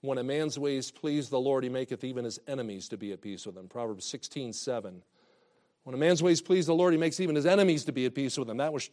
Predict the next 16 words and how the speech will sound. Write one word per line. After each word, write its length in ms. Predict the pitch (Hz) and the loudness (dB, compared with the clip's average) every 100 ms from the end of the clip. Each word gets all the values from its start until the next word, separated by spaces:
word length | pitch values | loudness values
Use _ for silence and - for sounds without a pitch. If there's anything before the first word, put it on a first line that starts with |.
| - | -12
sure 260 | - 165 | -2 0
true 240 | 147 175 156 | 2 2 2
in 160 | 131 - - - - | 0 -6 -16 -16 4
Daniel's 400 | 156 160 147 131 | 6 6 4 6
life. 440 | 156 151 139 - _ _ _ _ _ _ _ _ _ _ _ _ _ - | 6 6 4 -6 _ _ _ _ _ _ _ _ _ _ _ _ _ 12
Notice 340 | 233 294 - | 12 12 10
Daniel 320 | 247 233 208 | 10 10 10
purposed 960 | 175 - 214 226 190 135 - - - - | 6 6 12 12 12 6 6 4 2 4
not 220 | 170 160 | 6 6
to 80 | 151 | 4
defile 260 | 139 160 | 6 6
himself. 320 | 147 135 151 - | 6 6 4 6
The 80 | |
word 220 | 180 254 - | 8 6 6
purpose 480 | 226 247 214 190 | 8 8 8 4
there 360 | - 160 143 170 | 6 6 8 4